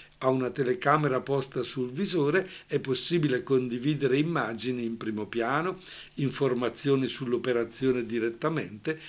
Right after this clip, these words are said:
con un assistente a distanza. Una comunicazione remota dunque, una collaborazione remota, sulla quale è stato realizzato anche uno studio clinico con l'ospedale San Raffaele.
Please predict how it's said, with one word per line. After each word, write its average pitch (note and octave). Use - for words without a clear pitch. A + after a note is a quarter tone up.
con D#3+
un D3
assistente B2
a A#2
distanza. A2+
Una D3+
comunicazione C#3+
remota C#3+
dunque, A#2
una D#3+
collaborazione C#3+
remota, A#2+
sulla C#3
quale D3+
è -
stato D3+
realizzato C#3
anche D3
uno C3
studio D#3
clinico A#2+
con A#3+
l'ospedale C#3+
San C3
Raffaele. G2+